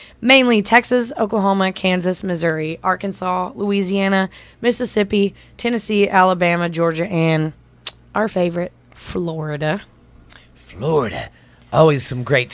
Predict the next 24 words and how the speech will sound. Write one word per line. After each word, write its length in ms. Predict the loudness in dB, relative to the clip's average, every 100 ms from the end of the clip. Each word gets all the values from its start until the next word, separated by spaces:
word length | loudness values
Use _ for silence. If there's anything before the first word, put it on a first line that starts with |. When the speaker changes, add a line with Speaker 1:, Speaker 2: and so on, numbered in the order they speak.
| 2
Speaker 1:
But 140 | 8 8
Speaker 2:
stories 200 | 8 0
there. 340 | -2 -2 -4 0
Speaker 1:
let's 180 | 0
get 180 | 2 0
this 160 | 2 0
straight, 300 | 2 2 2
though. 160 | -2
They 180 | 2 2
would 200 | 4 2
go 200 | 2 2
anywhere 580 | 2 0 2 2 2 0
if 140 | -2 2
they 140 | 2
thought 220 | 4 4 4
there 140 | 0
was 140 | 0
a 40 | 2
big 160 | 2 2
enough 200 | -2 -4
score 260 | 0 0
to 60 | 2
be 120 | 0
made 360 | -2 -4 -8